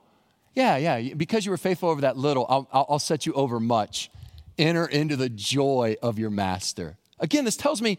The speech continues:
so much about the master. One, he, he owns the cattle on a thousand hills, right? I mean, he's, he's, he's wealthy, uh, uh, untold riches, but also that he's, he seems to be,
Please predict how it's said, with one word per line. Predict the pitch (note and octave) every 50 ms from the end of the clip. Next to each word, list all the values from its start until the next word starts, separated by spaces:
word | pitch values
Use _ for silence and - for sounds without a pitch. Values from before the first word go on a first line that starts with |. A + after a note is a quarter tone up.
| - - - - -
so | - - C#4 C4+
much | C4+ C#4+ - - A#3+
about | A3 A3 A#3 A#3 A#3 - -
the | G#3 A#3
master. | G#3+ A3 B3 D4+ - - F3+
One, | B2+ D3 F#3 C#4+ E4+ C#4
he, | B3+ G#3+ A3
he | F3+ E3+ G#3+ G#3+
owns | A3+ B3+ A#3
the | F3 F#3
cattle | - - A#3 C4 A#3+ G#3 G3
on | F#3 E3
a | C#3+
thousand | - G3 G#3+ A3 G#3 D3+ D3+
hills, | B2+ F3+ A#3 A#3 E3+ C#3 B2 A2+ -
right? | D#3 D#3 F3 G3+
I | G3
mean, | F#3 F3 D#3+
he's, | E3+ D#3 D3+
he's, | F#3 E3 C#3+ B2+ -
he's | - F3 D3 B2+ B2 - - _ _ _ _
wealthy, | D#3+ D3+ D3 C3+ B2+ B2+ C#3+ F#3 A#3+ D4+ E4+ F#4 - - C3+ B2 A2+ G#2+ - - - - - - - - _ -
uh, | D#3+ C#3+ C#3
uh, | C#3 - C#3 C3+ B2+ B2 B2+ - _ -
untold | F3+ A#3 B3 F3 - A3 A#3+ A#3+ A3 F3 D3
riches, | D3 F#3+ C#4 - - D#3 C#3+ C3 B2+ - - _ _ _ _ _ _ _ _
but | - A3+
also | - - D4+ G#4 - - E4 B3+ A3
that | A#3 A#3
he's, | B3 A#3 A3
he | - - A#3 G3+
seems | - - - E4+ F#4+ F#4 - -
to | E4
be, | - E4+ D#4 A#3+ -